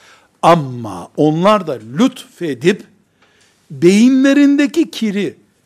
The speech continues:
o s-, eski sistemin, köleleştiren sistemin, paraya taptıran sistemin, karunlaştıran sistemin, Hamanlaştıran, devlet memurluğunu ilah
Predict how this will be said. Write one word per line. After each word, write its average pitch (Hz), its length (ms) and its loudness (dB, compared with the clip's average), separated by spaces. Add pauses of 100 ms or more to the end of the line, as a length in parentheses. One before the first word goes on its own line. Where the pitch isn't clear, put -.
(280)
o 226 360 2 (260)
s-, - 280 -18
eski 185 360 -4
sistemin, 160 640 -8 (560)
köleleştiren 208 1040 2
sistemin, 123 720 -12 (420)
paraya 247 420 4
taptıran 233 600 4
sistemin, 135 640 -10 (360)
karunlaştıran 226 1600 4
sistemin, 147 720 -8 (460)
Hamanlaştıran, 233 1200 0
devlet 233 380 2
memurluğunu 240 720 -2
ilah 240 600 2